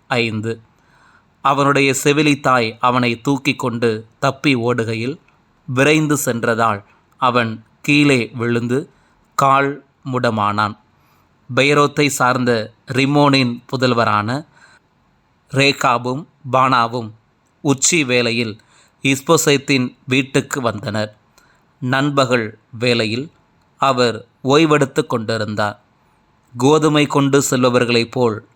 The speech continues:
நடு வீட்டிற்கு வந்து, அவரது வயிற்றில் ஊடுருவ குத்திவிட்டு, ரேகாபும் அவனுடைய சகோதரன் பானாவும் தப்பிவிட்டனர். இவ்வாறு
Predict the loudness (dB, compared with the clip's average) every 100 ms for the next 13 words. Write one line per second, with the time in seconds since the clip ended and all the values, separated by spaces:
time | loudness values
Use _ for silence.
0 | -8 -2 2 2 2 -2 0 -2 -4 -8
1 | -10 -12 _ _ -4 -2 -2 -6 -8 -10
2 | _ _ _ _ -4 0 2 4 4 2
3 | 2 0 -2 -4 -4 -8 _ -8 2 4
4 | 6 4 4 0 -4 -6 -4 -4 -6 -6
5 | -6 -8 _ _ _ _ _ _ -2 0
6 | 0 0 0 0 -2 -8 -12 _ _ _
7 | _ _ _ -2 2 4 4 4 2 2
8 | 2 2 4 2 2 -2 -2 0 2 2
9 | 2 -2 -8 -12 _ _ -4 -4 -2 -4
10 | -4 -8 -8 -8 -12 _ _ _ _ _
11 | _ -2 0 2 0 0